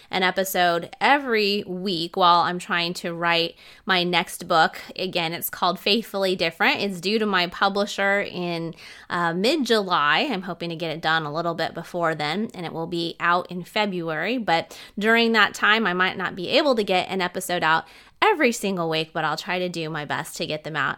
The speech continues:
as often as I can. So something I write and speak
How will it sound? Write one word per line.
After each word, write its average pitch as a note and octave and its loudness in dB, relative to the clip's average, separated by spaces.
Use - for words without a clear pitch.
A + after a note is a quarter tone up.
as F3 -2
often E3+ -4
as D#3 -6
I D#3+ -6
can. - -10
So C#4+ 4
something E4 2
I A#3 2
write G3+ 4
and G3 -2
speak G#3+ -4